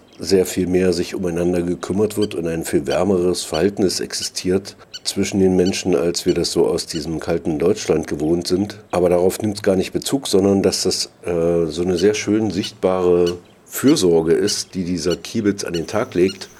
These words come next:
und dabei irgendwie trotzdem immer gute Laune behält. Ja, dieses, ähm, sich um die Brut kümmern, wenn man da zu nahe kommt, das kann dann auch schon mal ein Sturzflug Richtung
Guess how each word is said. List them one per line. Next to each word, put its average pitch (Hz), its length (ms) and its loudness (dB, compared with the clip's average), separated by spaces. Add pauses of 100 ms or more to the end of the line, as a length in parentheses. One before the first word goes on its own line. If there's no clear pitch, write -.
(280)
und 101 180 0
dabei 110 260 4
irgendwie 117 580 2
trotzdem 113 460 -2
immer 104 180 2
gute 127 220 -2
Laune 196 220 4
behält. 78 380 2 (520)
Ja, 95 220 2
dieses, 98 400 -2
ähm, 92 840 0
sich 95 240 -4
um 104 100 -4
die 90 100 -2
Brut 165 340 0
kümmern, 110 460 2 (440)
wenn 95 380 2
man 92 220 0
da 87 240 2
zu - 120 -2
nahe 104 240 2
kommt, 107 420 -2 (280)
das - 200 0
kann 104 160 2
dann 104 160 2
auch 87 100 -2
schon 92 180 0
mal 87 220 0
ein 82 100 -4
Sturzflug - 600 0 (340)
Richtung 85 440 -2